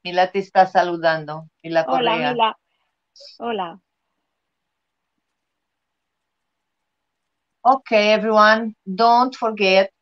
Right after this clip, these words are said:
Speaker 1: to like and share our video, please. <laughs> And to post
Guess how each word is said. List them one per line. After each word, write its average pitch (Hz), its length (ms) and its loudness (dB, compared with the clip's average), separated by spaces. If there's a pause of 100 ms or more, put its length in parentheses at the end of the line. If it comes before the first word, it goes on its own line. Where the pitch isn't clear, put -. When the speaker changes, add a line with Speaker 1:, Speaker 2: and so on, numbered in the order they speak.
(220)
Speaker 1:
to 247 320 -6 (140)
like 185 440 2 (140)
and 185 160 -8
share 165 460 -2 (100)
our 175 320 0
video, 156 380 -8
please. 151 460 -14 (440)
<laughs> 185 480 -16 (2500)
And 190 360 0
to 196 140 -6
post - 680 0